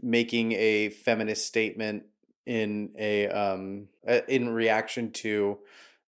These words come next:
a, you know, religious movement.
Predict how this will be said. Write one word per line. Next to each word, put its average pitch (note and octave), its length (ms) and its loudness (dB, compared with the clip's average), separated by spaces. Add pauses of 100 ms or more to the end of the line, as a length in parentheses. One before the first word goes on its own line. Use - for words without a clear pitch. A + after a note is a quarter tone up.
a, G2+ 440 0 (640)
you A#2+ 140 -4
know, F#2 120 -4 (100)
religious G#2+ 720 0
movement. A2 400 -4